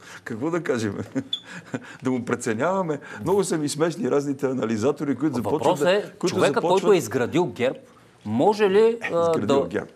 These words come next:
Speaker 1: Вижте сега, да не влизаме
Speaker 2: Е, структурите,
Speaker 1: на тая
Speaker 2: добре,
Speaker 1: територия, да не
Speaker 2: началото.
Speaker 1: влизаме, защото структурите на герб са много особени и те с-, те ги имаше изградени. Просто трябваше някой да ги им каже
Speaker 2: Елате, да не кажа.
Speaker 1: „Колеги,
Speaker 2: При кого?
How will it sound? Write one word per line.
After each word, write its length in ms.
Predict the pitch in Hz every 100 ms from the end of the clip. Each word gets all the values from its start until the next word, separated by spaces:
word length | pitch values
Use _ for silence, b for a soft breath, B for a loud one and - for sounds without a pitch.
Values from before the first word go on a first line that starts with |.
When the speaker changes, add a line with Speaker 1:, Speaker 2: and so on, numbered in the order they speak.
| -
Speaker 1:
Вижте 200 | 190 -
сега, 140 | -
да 80 | 101
не 100 | 117
влизаме 260 | 127 165 208
Speaker 2:
Е, 60 |
структурите, 560 | - - 240 262 277 208
Speaker 1:
на 120 | 123
тая 240 | 226 320 233
Speaker 2:
добре, 100 | 180
Speaker 1:
територия, 360 | 151 220 208
да 60 | 196
не 40 | 240
Speaker 2:
началото. 200 | 160 233
Speaker 1:
влизаме, 300 | 208 196 165
защото 380 | 151 208 202 165
структурите 540 | 196 196 190 160 151
на 100 | 147
герб 220 | 160 190
са 120 | 170
много 280 | 151 190 202
особени 500 | 202 190 160 156 190
и 100 | 202
те 140 | 202 190
с-, 360 | - - - _ _
те 120 | 196
ги 100 | 180
имаше 260 | 185 160 254
изградени. 540 | 190 147 143 147 117
Просто 280 | - 160 147
трябваше 300 | 160 156 151
някой 240 | 151 151
да 100 | 143
ги 120 | 139 147
им 100 | 139
каже 440 | 143 123 269 - B B B B - _ _ _ -
Speaker 2:
Елате, 420 | 131 147 143 107 - _ _ _ _ -
да 140 | 110 123
не 100 | 123
кажа. 280 | 131 101 -
Speaker 1:
„Колеги, 360 | 131 127 156 180
Speaker 2:
При 120 | -
кого? 280 | 117 113